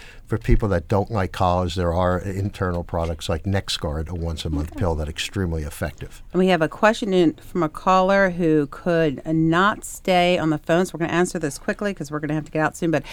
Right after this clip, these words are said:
Speaker 2: cats and what they eat. Simple to keep cats to eat. High protein, very low carbs.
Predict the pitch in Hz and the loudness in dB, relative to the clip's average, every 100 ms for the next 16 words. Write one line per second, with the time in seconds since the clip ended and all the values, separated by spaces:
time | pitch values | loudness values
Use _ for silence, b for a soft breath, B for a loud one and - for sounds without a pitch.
0 | B B - 240 262 302 233 208 202 185 | B B -6 4 6 6 6 6 4 4
1 | 170 151 - - - - - 247 294 285 | 4 2 0 -12 -14 -6 4 6 6 6
2 | 277 285 - - 202 - 208 196 - - | 4 2 -6 -6 -6 -2 -2 -2 -4 -14
3 | - - - - 185 170 - - 165 - | -20 -20 -12 2 4 4 0 -6 -4 0
4 | 180 165 - 208 240 247 262 220 - 214 | 2 0 2 4 4 4 2 2 2 0
5 | 185 185 190 190 165 156 190 170 156 | 2 2 2 4 2 2 4 4 2